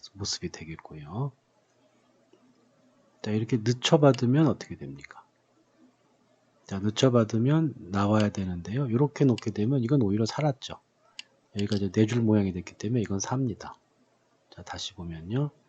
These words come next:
젖히고 막을 때 이 순간에 잊지를 않고 따게 되면은 이렇게 느는 수가 있어서 그냥 살게 됩니다. 자, 그렇기 때문에 백으로서는 여기를 이을 수밖에 없죠.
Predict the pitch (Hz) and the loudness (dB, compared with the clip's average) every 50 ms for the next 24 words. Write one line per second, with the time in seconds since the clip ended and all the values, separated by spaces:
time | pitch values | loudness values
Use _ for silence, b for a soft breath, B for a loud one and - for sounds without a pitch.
0 | b b b b b b - - - - - - 95 90 104 98 92 85 87 87 | b b b b b b -16 -16 -12 -10 -8 -8 -6 -4 -4 -4 -4 -4 -4 -6
1 | 87 87 - - 95 92 110 107 - - 127 120 120 110 98 92 85 98 120 139 | -8 -10 -10 -10 -4 -2 -2 -2 0 2 2 4 4 4 2 2 -2 -2 -2 -2
2 | 143 131 - - 104 104 - - 143 131 127 123 110 104 98 - 120 120 - 143 | -2 -4 -6 -8 -8 -6 0 2 4 4 4 4 2 2 2 -2 -6 -4 0 2
3 | 143 147 147 151 135 127 117 104 98 92 90 90 113 135 139 120 104 107 - 107 | 2 4 4 4 2 2 0 0 0 -2 -2 -2 -2 -2 -2 -2 -2 -2 -4 -2
4 | 90 101 117 143 165 156 135 131 123 110 98 92 - 87 85 - 135 139 117 90 | 0 2 6 6 6 6 4 4 0 0 0 0 -4 -6 -4 -2 0 0 -2 -2
5 | - - 92 92 92 - - 120 127 - 123 117 95 82 80 - - - 101 101 | -8 -12 -10 -8 -8 -4 -2 -4 -4 -4 -6 -8 -8 -12 -12 -16 -18 -16 -16 -16
6 | _ _ _ _ _ b b b b b b b b b b b b b b b | _ _ _ _ _ b b b b b b b b b b b b b b b
7 | b b b b - - 131 120 - 135 135 - 147 139 - 135 127 123 117 107 | b b b b -4 0 0 0 2 2 2 2 2 6 8 10 10 10 8 6
8 | 92 98 127 143 160 160 156 151 _ _ _ _ - 107 95 95 107 107 101 92 | 4 4 4 2 2 0 -2 -6 _ _ _ _ -6 -6 -4 -2 -2 -2 -2 -2
9 | - - 98 101 127 151 170 175 165 - _ _ _ _ _ _ - 107 117 135 | -2 -4 -2 2 2 4 2 2 0 -4 _ _ _ _ _ _ -2 0 4 4
10 | 143 120 117 113 107 - - - 101 95 - - - 104 - - - - 131 120 | 6 6 6 4 4 2 -2 -6 -6 -8 -8 -6 -6 -6 -6 -8 -12 -10 -10 -10